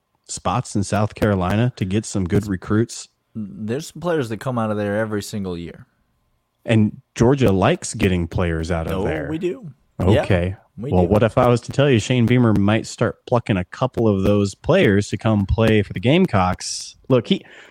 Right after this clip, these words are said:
Speaker 1: he
Speaker 2: Yeah.
Speaker 1: showed out. Again, it's A and M. I understand. It's Jimbo.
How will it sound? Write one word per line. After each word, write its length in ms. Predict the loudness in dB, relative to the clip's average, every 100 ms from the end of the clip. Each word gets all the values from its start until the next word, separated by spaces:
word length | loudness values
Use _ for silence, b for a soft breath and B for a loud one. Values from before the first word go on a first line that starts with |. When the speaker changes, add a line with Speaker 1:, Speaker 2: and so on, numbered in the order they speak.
| B
Speaker 1:
he 120 | 0
Speaker 2:
Yeah. 40 | 2
Speaker 1:
showed 300 | 2 2 2
out. 180 | 2 2 2
Again, 200 | 2 2
it's 120 | 0
A 160 | 2 4
and 120 | 4
M. 340 | 4 4 0 0
I 140 | 2
understand. 520 | 4 2 0 0 0 0
It's 200 | -2 0
Jimbo. 600 | 2 4 4 4 2